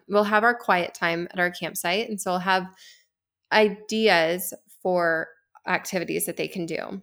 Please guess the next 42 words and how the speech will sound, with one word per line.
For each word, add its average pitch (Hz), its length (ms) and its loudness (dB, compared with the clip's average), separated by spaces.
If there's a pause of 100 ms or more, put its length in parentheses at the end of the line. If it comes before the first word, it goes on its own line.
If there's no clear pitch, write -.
(120)
So, 190 200 0
for 180 160 -2
example, 175 760 -2 (140)
painting 202 360 -2
rocks - 380 0
is 180 80 -6
a 175 60 -2
big 160 220 -4
one. - 240 -8
They 185 100 -8
go 180 120 0
out 175 160 4
and - 80 -6
they 175 60 -6
find 165 260 -4
the 175 60 -2
rocks, 214 320 2
they 202 80 0
bring 180 200 0
'em 175 60 0
back, 175 320 0
and 233 140 0
then 285 140 2
we're, 220 220 4 (540)
we're 214 100 4
engaging 214 540 4
with 269 200 0
nature, 185 300 0
we're 175 120 4
engaging 208 420 2
with 254 140 0
each 226 200 -4
other, 165 460 0
we're 202 140 -2
sitting 220 480 0
down 175 240 2
and 170 100 -2
we're 165 100 -2
resting. 156 600 -4 (300)
So - 140 0
rather 226 380 6
than 202 320 2